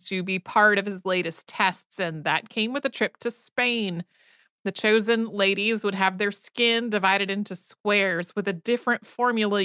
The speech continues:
used on each section to see how all of them performed. Greider was quoted as saying, quote, "Good protection against the sun must also be good for the skin besides aiding a quick tan.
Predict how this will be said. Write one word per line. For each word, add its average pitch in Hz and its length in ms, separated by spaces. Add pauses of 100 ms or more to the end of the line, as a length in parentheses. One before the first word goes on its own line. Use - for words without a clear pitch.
(120)
used 202 360
on 170 200
each 240 260
section 175 600
to 185 140
see 208 340
how 185 200
all 196 240
of 202 160
them 185 240
performed. 175 680 (840)
Greider 226 300
was 214 140
quoted 226 340
as 196 80
saying, 196 360
quote, 208 360
"Good 294 220
protection 226 480
against 202 340
the 190 80
sun 208 420 (380)
must 254 380
also 262 440
be 185 200
good 190 260
for 226 140
the 220 100
skin 269 560
besides 175 500
aiding 180 300
a 170 80
quick - 380
tan. 180 480